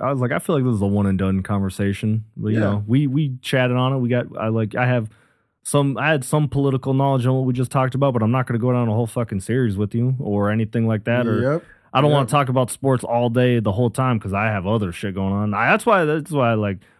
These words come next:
Speaker 1: running a podcast, I think, is cool, 'cause I don't have the, I don't have the time or the wherewithal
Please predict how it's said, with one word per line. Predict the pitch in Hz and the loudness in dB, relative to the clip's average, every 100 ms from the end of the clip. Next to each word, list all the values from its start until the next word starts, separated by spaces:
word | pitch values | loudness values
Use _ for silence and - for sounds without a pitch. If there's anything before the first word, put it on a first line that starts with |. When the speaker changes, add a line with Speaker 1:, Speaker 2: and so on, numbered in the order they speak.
| - | 0
Speaker 1:
running | 190 214 | 2 2
a | |
podcast, | 170 202 196 214 190 - | 2 2 4 2 2 0
I | |
think, | 139 170 135 | 0 0 0
is | 117 | 0
cool, | - 131 82 78 | 0 0 0 -6
'cause | 113 101 | -4 0
I | 127 147 | 2 4
don't | 127 120 | 4 2
have | 120 104 | 2 0
the, | 110 | -4
I | 117 123 | -2 -2
don't | 98 117 104 | 0 0 0
have | 98 | -2
the | 85 | -6
time | - 107 101 | -4 -2 0
or | 104 92 | 0 0
the | 90 85 82 | -4 -6 -6
wherewithal | 95 104 90 98 | -2 -2 -2 -6